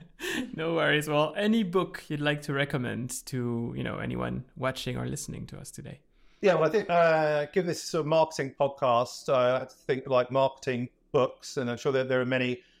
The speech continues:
Speaker 2: Um, and one is, like, I've been following this guy, Alex Hormozi, uh, uh, a bit. I don't know if you know him, but he wrote this book called The Hundred million dollar Offer.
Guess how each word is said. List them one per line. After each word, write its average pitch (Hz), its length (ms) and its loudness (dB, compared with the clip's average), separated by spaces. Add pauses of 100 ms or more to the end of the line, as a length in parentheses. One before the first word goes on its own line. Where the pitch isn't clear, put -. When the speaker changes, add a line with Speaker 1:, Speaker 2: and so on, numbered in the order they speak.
(260)
Speaker 2:
Um, 139 560 4
and 175 160 -4
one 220 220 4
is, 226 140 -4
like, 196 400 4
I've 160 100 -4
been 175 100 -2
following 180 240 2
this 147 120 -6
guy, 147 260 4
Alex 147 280 0
Hormozi, 120 680 -2 (480)
uh, - 20 0
uh, 123 960 2
a 120 80 -8
bit. 127 200 0
I 135 40 2
don't 131 120 2
know 131 80 0
if 127 120 -6
you 135 60 -8
know 127 140 2
him, 123 240 0
but 123 140 -2
he 139 140 -4
wrote 139 280 2
this 127 180 -6 (180)
book 139 200 -2
called 131 160 -8
The 135 60 -4
Hundred 143 360 -4
million 131 260 0
dollar 127 300 4
Offer. 151 380 2